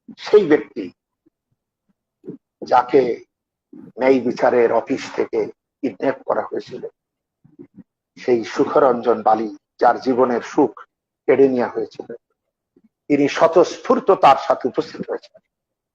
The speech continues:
তিনি বারবার একটা কথা বলেছেন, আপনারা শুনেছেন, যে সাইদি নির্দোষ, তিনি রাজাকার নন। আজকে হাজার লক্ষ মুসলমানও কি এই একটা হিন্দুর সমান?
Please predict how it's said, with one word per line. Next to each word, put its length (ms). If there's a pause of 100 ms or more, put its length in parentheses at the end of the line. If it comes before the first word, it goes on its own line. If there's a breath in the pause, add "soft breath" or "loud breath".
(840)
তিনি 380
বারবার 800
একটা 380
কথা 200
বলেছেন, 420
আপনারা 320
শুনেছেন, 520
যে 180
সাইদি 440
নির্দোষ, 600 (680)
তিনি 180
রাজাকার 500 (120)
নন। 220 (1500)
আজকে 320
হাজার 600
লক্ষ 340
মুসলমানও 540
কি 360
এই 160
একটা 240
হিন্দুর 360
সমান? 400